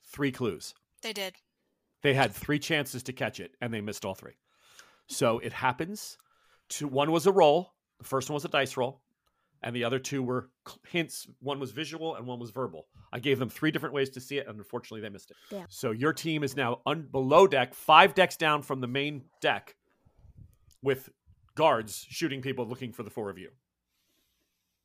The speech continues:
Speaker 1: They've now killed six people.
Speaker 3: And they're just gonna keep killing more until
Speaker 1: The
Speaker 3: they
Speaker 1: door
Speaker 3: find
Speaker 1: next
Speaker 3: us.
Speaker 1: to your cabin gets kicked open,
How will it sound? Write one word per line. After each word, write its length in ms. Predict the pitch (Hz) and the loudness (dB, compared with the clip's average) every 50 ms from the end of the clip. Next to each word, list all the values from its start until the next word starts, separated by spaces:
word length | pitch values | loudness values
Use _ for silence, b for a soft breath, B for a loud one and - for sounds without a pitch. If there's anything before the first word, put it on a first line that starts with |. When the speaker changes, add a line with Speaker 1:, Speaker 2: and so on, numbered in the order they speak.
| _ _ _ _ _ _ _ _ _ _ - | _ _ _ _ _ _ _ _ _ _ -4
Speaker 1:
They've 140 | 135 135 120 | -2 -2 0
now 160 | 143 139 135 | 0 0 0
killed 280 | 131 - 156 139 123 - | 0 -2 -2 -2 -2 -4
six 300 | - - - 143 - - | -6 -10 -10 -10 -10 -10
people. 360 | - - 110 - - - _ _ _ _ _ _ _ _ _ _ - - _ _ _ _ _ _ _ _ _ _ _ _ _ _ _ _ _ _ _ _ _ - _ _ _ _ _ _ _ _ _ _ _ _ _ _ _ _ _ _ _ _ _ _ _ _ _ _ _ _ _ _ _ _ _ - - _ _ _ _ _ _ _ - | -12 -12 -12 -12 -14 -20 _ _ _ _ _ _ _ _ _ _ -20 -20 _ _ _ _ _ _ _ _ _ _ _ _ _ _ _ _ _ _ _ _ _ -20 _ _ _ _ _ _ _ _ _ _ _ _ _ _ _ _ _ _ _ _ _ _ _ _ _ _ _ _ _ _ _ _ _ -20 -20 _ _ _ _ _ _ _ -2
Speaker 3:
And 140 | 233 226 214 | -2 0 0
they're 100 | 214 202 | 0 0
just 180 | 226 220 - | -2 -4 -2
gonna 160 | - 240 214 | -2 -2 -2
keep 260 | 208 - 240 226 - - | -2 -2 -4 -4 -4 -6
killing 360 | - 233 233 220 214 196 202 | -6 -4 -2 -2 -2 -2 -2
more 400 | 220 226 214 196 196 214 226 226 _ _ _ _ _ _ _ _ _ _ _ _ _ _ _ _ _ _ _ _ _ _ _ _ _ _ _ _ _ _ _ _ _ _ _ _ - | 0 0 0 2 2 0 0 -2 _ _ _ _ _ _ _ _ _ _ _ _ _ _ _ _ _ _ _ _ _ _ _ _ _ _ _ _ _ _ _ _ _ _ _ _ 0
until 240 | 226 220 - 226 226 | 0 0 2 2 2
Speaker 1:
The 40 | 208 | 4
Speaker 3:
they 60 | 208 190 | 6 6
Speaker 1:
door 200 | 170 175 180 190 | 8 10 10 10
Speaker 3:
find 140 | 226 226 | 8 8
Speaker 1:
next 280 | 202 190 190 214 - - | 8 8 8 8 6 2
Speaker 3:
us. 40 | - | -4
Speaker 1:
to 80 | 180 | -2
your 160 | 165 151 143 135 | 0 0 0 0
cabin 500 | - - 135 120 120 117 120 117 113 - _ _ _ _ _ _ _ _ | 2 2 2 2 2 2 -2 -6 -8 -10 _ _ _ _ _ _ _ _
gets 200 | - 139 127 - | -4 -4 -4 -4
kicked 300 | - - 160 135 135 - | -4 -2 -2 -2 0 2
open, 380 | 131 120 - - 127 120 120 | 0 0 0 0 -4 -6 -6